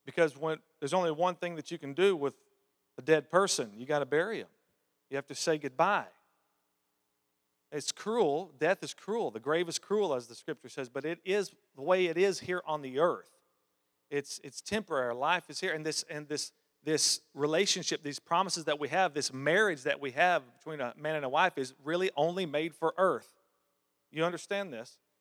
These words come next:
Now, some of you get your idea of love from T V and movies. And you wanna argue with me about this.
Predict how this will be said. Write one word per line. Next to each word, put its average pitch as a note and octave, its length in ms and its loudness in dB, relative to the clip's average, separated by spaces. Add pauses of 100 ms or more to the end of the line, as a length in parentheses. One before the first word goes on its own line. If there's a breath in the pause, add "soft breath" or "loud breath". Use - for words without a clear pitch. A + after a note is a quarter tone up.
(320)
Now, D3 100 -4
some G3 200 0
of F#3+ 140 -2
you F3 80 -8
get F3+ 240 0
your F3 100 4
idea E3 300 2
of D3 140 -2
love F#3 240 6
from C3+ 160 -6
T F3 240 -6
V D#3+ 160 -4
and D3 140 -4
movies. D3 540 -2 (1300)
And C#3 100 -12
you E3+ 80 -6
wanna E3 160 -2
argue D#3+ 380 6
with C#3+ 160 -4
me C3+ 100 -6
about A#2+ 340 -4
this. A#2 360 -8